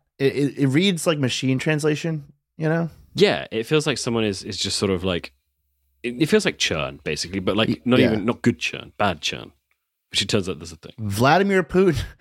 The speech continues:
Speaker 1: <laughs> Vladimir Putin uses, uses the C I A to keep his girlfriend, Alina Kabeva, away from her ex.
Speaker 2: I mean, that just sounds right.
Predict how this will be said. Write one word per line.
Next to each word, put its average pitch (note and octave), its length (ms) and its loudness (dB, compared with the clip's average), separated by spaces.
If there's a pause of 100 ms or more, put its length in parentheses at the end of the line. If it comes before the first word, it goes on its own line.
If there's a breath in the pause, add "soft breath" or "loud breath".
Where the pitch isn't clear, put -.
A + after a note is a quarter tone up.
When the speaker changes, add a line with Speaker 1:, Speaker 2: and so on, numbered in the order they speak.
Speaker 1:
<laughs> - 260 -20
Vladimir F3 420 2
Putin F3 440 2
uses, A#2 380 -2
uses D3+ 420 2
the A2+ 120 -4
C F#3 220 -2
I E3+ 60 6
A D#3+ 280 2
to C#3+ 60 -2
keep A#2+ 240 -12
his G2+ 160 -6
girlfriend, D#3 540 2
Alina D3+ 600 0
Kabeva, C#3+ 640 4
away G2 300 2
from C#3+ 200 -2
her D3 200 -2
ex. - 420 -8
Speaker 2:
I G2 40 4
mean, G2+ 160 4
that A2+ 100 4
just F#2+ 160 -6
sounds C#2+ 200 -8
right. C2+ 260 -8